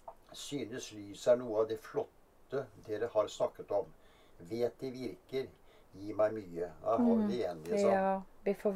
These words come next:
Speaker 2: veldig mye tilbakemelding
Speaker 1: Ja.
Speaker 2: om akkurat lyset,
Speaker 1: Så det,
Speaker 2: altså.
Speaker 1: det er spesielt.
Speaker 2: Det er, det er flott.
Speaker 1: Ja.
Speaker 2: Det er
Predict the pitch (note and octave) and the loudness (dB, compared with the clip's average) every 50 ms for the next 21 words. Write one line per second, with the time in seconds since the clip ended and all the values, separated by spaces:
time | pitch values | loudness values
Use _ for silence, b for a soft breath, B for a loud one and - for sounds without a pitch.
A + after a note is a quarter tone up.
0 | F#3+ F#3+ G#3+ A3 G#3 F#3+ E3+ D#3 D#3 D#3+ F3+ G3 F#3 F3 - F3 E3+ F#3+ F#3 F3+ | 0 2 4 4 4 4 2 0 0 0 0 0 -2 -2 -2 0 2 4 6 8
1 | F#3 F#3+ F3 F3 E3 D#3 D#3+ E3 F3 F3+ F3 E3+ F3 - - F3 E3+ - E3+ E3+ | 8 8 8 6 6 4 2 0 0 -2 -2 -4 -4 -4 -4 -4 -4 -2 -4 -4
2 | E3 - - F#3+ G#2+ - - - G#2 G#2 G#2 G#2 - A2 A2 G#2 G2 G2 G2+ G2 | -2 0 0 2 2 2 0 0 0 0 -2 0 2 4 6 6 4 2 0 -4
3 | F#2 - - - - - - - - - - - - - - - - G3+ G#3 G#3 | -8 -8 -6 -6 -6 -6 -6 -8 -8 -8 -12 -18 -20 -20 -4 2 4 4 6 6
4 | G3 F3+ F3+ F3+ F#3 - F#3+ G3 F#3+ - G#3+ A3+ - - - C4 C#4+ - - _ | 4 4 4 2 2 2 2 0 4 6 4 4 8 10 10 10 10 8 2 _
5 | - - - - - - - - - - - - - - - - - - - - | -14 -14 -10 -2 2 4 4 4 2 -4 -18 -20 -20 -20 -20 -20 -20 -2 2 2